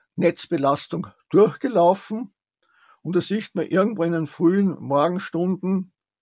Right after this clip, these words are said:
wird erstmals zweihundertdreiundachtzig Gigawatt überschritten und der Ladezustand der Akkus nimmt zu, bis zu einem Spitzenpunkt am Nachmittag, wo die Sonne dann schon so weit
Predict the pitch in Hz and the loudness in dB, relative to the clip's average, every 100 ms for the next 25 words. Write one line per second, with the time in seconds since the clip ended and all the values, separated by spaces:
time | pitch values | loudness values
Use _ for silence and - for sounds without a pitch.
0 | _ _ _ _ _ - - - 143 165 | _ _ _ _ _ -6 -6 -2 -2 -2
1 | - 160 160 156 - 156 156 156 131 156 | -2 -2 0 -2 -2 0 0 -2 -2 -2
2 | - 143 - - - - 175 156 147 - | 0 -4 -6 -16 -10 -6 -2 0 -2 -4
3 | - - 175 269 - 233 214 - 156 143 | -12 -6 -2 -2 -2 -10 -10 -8 -6 -6
4 | - 135 - - 120 135 156 151 - 160 | -2 -4 -4 -8 -2 0 0 -4 -10 -14
5 | - 190 185 - 131 139 - - - 131 | -8 -6 -6 -6 -6 -6 -12 -16 -12 -14
6 | 131 - 220 311 359 _ _ _ _ _ | -12 -8 -2 0 0 _ _ _ _ _
7 | _ _ _ _ _ _ _ _ _ _ | _ _ _ _ _ _ _ _ _ _
8 | _ 247 - 202 180 175 - - 220 - | _ -4 -2 0 0 0 -4 -6 -6 -6
9 | 220 196 185 208 - - 156 143 - - | -6 -2 0 0 -4 -6 -6 -6 -10 -4
10 | 151 143 - 214 180 175 160 - _ _ | 0 0 -2 -6 0 4 4 2 _ _
11 | _ _ 139 156 160 - 165 180 151 151 | _ _ -4 -2 -2 -2 -2 0 0 -2
12 | 147 139 143 - 160 156 156 147 | -4 -6 -8 -4 0 2 2 0